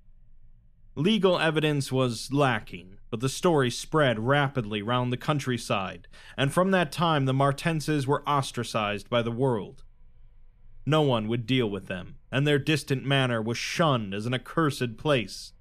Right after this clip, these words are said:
Somehow they managed to live on independently by the products of their estate,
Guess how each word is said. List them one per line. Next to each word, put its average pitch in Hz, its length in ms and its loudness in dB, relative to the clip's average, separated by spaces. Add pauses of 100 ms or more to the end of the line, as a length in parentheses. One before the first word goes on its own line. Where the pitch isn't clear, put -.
(1040)
Somehow 156 480 4
they 135 140 2
managed 139 420 0
to 151 80 2
live 143 200 2
on 127 360 2
independently 127 760 -2
by 92 160 -6
the 110 100 -4
products 120 520 0
of 107 100 -6
their 113 140 -2
estate, 110 560 -2